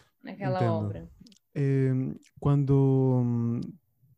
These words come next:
Speaker 2: se trabalha nesta, eh, nesta fluidez coletiva, eh, dende a perspectiva de uma diretora de arte, eh, o que estavas a dizer, não? Eh,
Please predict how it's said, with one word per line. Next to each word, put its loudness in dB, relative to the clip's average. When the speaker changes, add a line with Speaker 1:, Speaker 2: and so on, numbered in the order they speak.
Speaker 2:
se -6
trabalha -2
nesta, 2
eh, 0
nesta 0
fluidez 0
coletiva, -4
eh, -2
dende 2
a 0
perspectiva 4
de 2
uma 6
diretora 4
de 4
arte, 0
eh, 4
o -4
que -4
estavas 0
a 0
dizer, -2
não? -4
Eh, -2